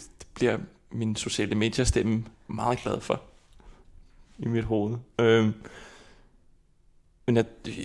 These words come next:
jo, helt sikkert. Men jeg tror ikke, sådan, projekter er jo ikke noget nyt i, i vores samfund, men, men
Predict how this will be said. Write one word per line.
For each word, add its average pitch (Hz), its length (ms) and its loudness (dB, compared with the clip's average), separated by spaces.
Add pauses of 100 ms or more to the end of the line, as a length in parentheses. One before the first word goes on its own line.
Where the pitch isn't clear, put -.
(140)
jo, 135 160 4
helt 135 320 -6
sikkert. 156 500 -4
Men 117 160 0
jeg 120 120 2
tror 110 200 2
ikke, 110 180 0
sådan, - 300 -2
projekter 151 560 0
er 147 60 2
jo 117 140 2
ikke 120 160 2
noget 120 180 0
nyt 123 380 -2 (180)
i, 113 220 0
i 113 80 -4
vores 101 240 2
samfund, 139 480 0 (300)
men, 107 480 -4 (320)
men 110 440 -4